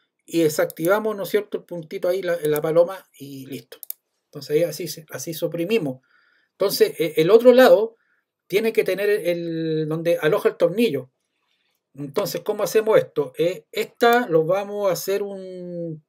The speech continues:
poquito más transparente.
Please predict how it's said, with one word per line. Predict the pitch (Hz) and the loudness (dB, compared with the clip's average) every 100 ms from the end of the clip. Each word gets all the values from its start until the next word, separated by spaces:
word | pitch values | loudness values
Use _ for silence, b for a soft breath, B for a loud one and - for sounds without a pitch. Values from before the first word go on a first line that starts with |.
| _ | _
poquito | 160 151 - 196 185 180 170 156 | -6 -6 -4 -4 0 6 6 6
más | 156 180 - | 2 -2 -6
transparente. | - 151 147 170 240 254 - 233 254 | -4 -4 0 6 8 6 4 2 2